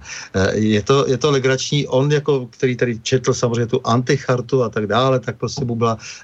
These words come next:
nasazena, eh, jaksi ta psí hlava, ale nicméně, eh, na druhou stranu celá řada z těch, z těch lidí se s ním zase co do profesionality a co do vlastně potřebnosti i pro ty, i pro ty, eh, tehdejší vládce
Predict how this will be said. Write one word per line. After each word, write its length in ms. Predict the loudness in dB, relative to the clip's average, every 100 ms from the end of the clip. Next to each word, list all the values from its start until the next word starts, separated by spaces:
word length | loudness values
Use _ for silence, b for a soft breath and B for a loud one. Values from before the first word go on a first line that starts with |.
| 0
nasazena, 640 | 0 2 2 2 2 2 -2 B B -2
eh, 280 | 0 0
jaksi 200 | 0 -2
ta 160 | 0 0
psí 320 | 0 -2 0 2
hlava, 220 | 2 2
ale 240 | 0 0
nicméně, 580 | 0 -2 0 2 2 0 B B -2
eh, 60 | 2 4 2 2 0 -4 -2
na 180 | 0 2
druhou 200 | 4 2
stranu 420 | 2 0 2 0 -2 -8
celá 340 | 0 2 4
řada 220 | 2 0 -2
z 80 |
těch, 200 | 0 -2 -2
z 80 | 0
těch 120 | -2
lidí 200 | 0 -2
se 140 | -2 -4
s 120 | 0
ním 100 | 2
zase 340 | 2 2 0 -2 -8 -10
co 140 | -2 0
do 100 | 2
profesionality 1080 | 0 0 0 0 0 2 0 -2 -2 -2 -2 B B B -4
a 80 |
co 140 | 0 2
do 140 | 4
vlastně 280 | 2 2 0
potřebnosti 560 | 2 0 2 0 2 -2 2 2 2 -2
i 80 | -2
pro 140 | -4
ty, 240 | -2 -2 -4 B -4
i 80 | 0
pro 160 | 0
ty, 240 | 0 -2 0
eh, 200 | 0 0
tehdejší 560 | 0 0 0 -2 -2
vládce 600 | 2 2 0 -2 -2 -2